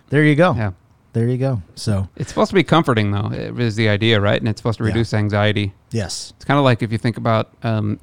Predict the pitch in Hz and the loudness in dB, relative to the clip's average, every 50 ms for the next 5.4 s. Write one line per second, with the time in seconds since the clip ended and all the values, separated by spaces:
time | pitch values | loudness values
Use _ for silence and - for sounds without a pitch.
0 | _ - 110 - 117 113 104 - - - - - 127 113 - 113 123 - - _ | _ -12 -10 -4 -4 -4 -4 -6 -12 -4 -2 0 0 0 -2 -4 -10 -12 -6 _
1 | 131 123 123 127 123 - 139 127 127 - - - 120 107 113 113 117 127 120 117 | 0 0 2 0 0 0 -2 -2 -2 -4 -8 -10 -6 -4 0 0 0 0 0 -2
2 | - - - - - 113 113 110 107 104 98 - - 117 113 113 113 113 113 113 | -10 -18 -10 -4 -2 0 0 0 0 -2 -4 -4 -4 -2 0 0 0 0 -2 -4
3 | - - - - 117 113 113 113 113 107 104 113 113 107 104 113 110 113 104 - | -6 -10 -10 -8 -6 -2 0 0 2 2 2 0 0 0 -2 -2 -2 -2 -2 -2
4 | - 127 131 127 131 139 - - 139 131 117 - 113 113 107 104 - - 113 113 | 0 0 0 0 -2 -4 -2 -2 0 0 0 -2 -4 -2 -2 -2 -4 -4 -4 -4
5 | 113 - 110 110 - - - | -4 -4 -6 -8 -8 -10 -18